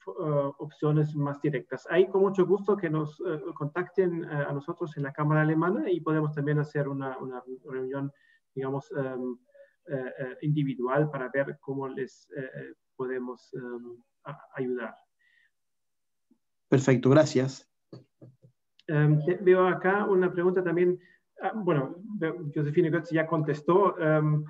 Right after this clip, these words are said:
Speaker 1: igual los contactos también van a estar en las presentaciones que van a recibir al final, así que eso es una de las ideas, obviamente, que estemos conectados,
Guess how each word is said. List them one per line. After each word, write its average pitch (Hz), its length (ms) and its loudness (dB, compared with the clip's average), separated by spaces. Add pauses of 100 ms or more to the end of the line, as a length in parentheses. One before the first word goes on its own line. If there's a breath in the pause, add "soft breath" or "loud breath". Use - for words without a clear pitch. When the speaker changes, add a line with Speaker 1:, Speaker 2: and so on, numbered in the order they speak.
(280 loud breath)
Speaker 1:
igual 170 560 4
los 160 140 -2
contactos 156 500 -2
también 147 380 4
van 165 140 6
a 156 40 4
estar 151 380 4
en 156 100 0
las 143 160 -2
presentaciones 151 800 -2
que 143 120 -6
van 135 160 -6
a 135 80 -6
recibir 135 580 -2
al 139 160 -4
final, 143 400 0
así 151 320 -4
que 143 240 0
eso 151 160 -4
es 147 100 -4
una 160 220 0
de 147 80 2
las 139 220 -2
ideas, 147 300 -2
obviamente, 139 600 -4
que 127 340 -2
estemos 143 440 -4
conectados, 147 800 -2